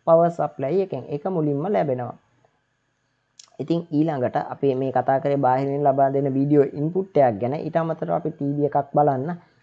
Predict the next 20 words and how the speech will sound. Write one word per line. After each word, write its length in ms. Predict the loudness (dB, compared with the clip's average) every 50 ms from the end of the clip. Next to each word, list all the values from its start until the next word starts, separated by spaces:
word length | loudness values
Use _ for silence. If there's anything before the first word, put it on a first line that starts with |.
| _ _ 0
ප්‍රධාන 340 | 2 4 6 4 4 4 0
වශයෙන්ම 520 | -2 -4 -4 -4 -4 -4 -4 -2 -2 -4
අවශ්‍ය 380 | -4 -2 -2 -2 -4 -4 -4 -6
අපිට, 260 | -4 -4 -6 -4 -2
අ, 280 | -2 -2 0 0 0 0 0 0 -2 -4 -8 -12 _ _ _ _ _ _ _ _ _ _ _ _ _ _ _ _ _
ටියුනර් 280 | 2 2 4 4 4 2
එක. 240 | 2 2 0 -2 -2 -4
ටියුනර් 540 | -4 -2 -2 -2 0 0 -2 -2 -2 -2
එකේදී 480 | -4 -4 -2 -2 -2 0 0 -2 -4 -4
අපේ, 300 | -4 -4 0 0 0 0 0 -4
අ, 140 | -10 -10 -10 -8 -8 -8 -10 -10 -14 _ _ _ _ _ _ -14
ඇන්ටනා 540 | -8 -6 -4 -2 -2 -2 0 0 0 0
එකෙන් 300 | -2 -2 -4 -6 -4 -2
ලැබෙන 320 | 0 0 0 0 -2 -2 -2 -2 -4 -6 -8 -12
සිග්නල් 520 | -14 _ -4 -4 -2 0 0 0 0 0 -2
එක 200 | -2 -2 0 2 2 2 0 -2 -10 _ _ _ _ _ _
ටියුනර් 220 | -2 0 0 0 0
එකට 420 | 0 0 0 0 -2 -2 -4 -6
ඉන් 160 | -4 -4 -2
කරගත්තට 580 | -2 -2 -2 -2 -2 -2 -4 -4 -6 -8 -6 -6